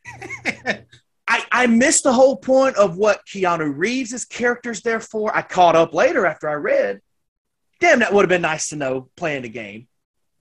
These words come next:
Speaker 2: Dude, did, I, that, that put me in a bad mood just talking about it. I cannot stand that game. Keanu Reeves, I was like, "Man," the trailers were phenomenal.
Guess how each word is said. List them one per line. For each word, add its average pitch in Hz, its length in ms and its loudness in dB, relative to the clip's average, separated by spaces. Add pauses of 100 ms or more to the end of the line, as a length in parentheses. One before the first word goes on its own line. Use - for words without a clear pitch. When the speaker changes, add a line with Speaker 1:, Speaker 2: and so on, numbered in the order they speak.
(1300)
Speaker 2:
Dude, 147 220 -6
did, 160 200 -2 (1500)
I, 139 100 -4 (640)
that, 233 160 0
that 294 160 2
put 277 180 2
me 254 100 2
in 233 60 2
a 196 40 2
bad 214 280 2
mood 214 160 2
just 202 160 0
talking 233 320 2
about 143 160 -6
it. - 100 -16
I 208 180 -2
cannot 160 480 -14
stand 170 460 -8
that 113 180 -12
game. 110 300 -18
Keanu 202 400 -2
Reeves, 208 260 -6
I 156 100 -4
was 147 160 -8
like, 107 200 -8
"Man," 180 460 -6 (560)
the 135 100 -10
trailers 180 600 -2
were 175 120 -6
phenomenal. 165 760 -4